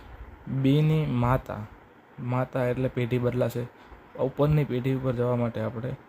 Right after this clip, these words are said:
બીજું લેયરમાં જઈશું. એ માતા, એનો પુત્ર, એનો પુત્ર સી છે, સી પુત્ર છે, પુત્ર એટલે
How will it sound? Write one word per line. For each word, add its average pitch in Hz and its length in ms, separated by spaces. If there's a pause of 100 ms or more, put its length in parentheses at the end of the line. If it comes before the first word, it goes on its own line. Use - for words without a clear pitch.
(380)
બીજું 117 240
લેયરમાં 104 420
જઈશું. 101 340 (280)
એ 110 200 (1300)
માતા, 107 320 (2000)
એનો 160 400 (240)
પુત્ર, 117 380 (1160)
એનો 135 360 (240)
પુત્ર 107 360 (1120)
સી 139 300
છે, 104 220 (580)
સી 143 380 (140)
પુત્ર 135 360
છે, 139 260 (400)
પુત્ર 131 280
એટલે 127 520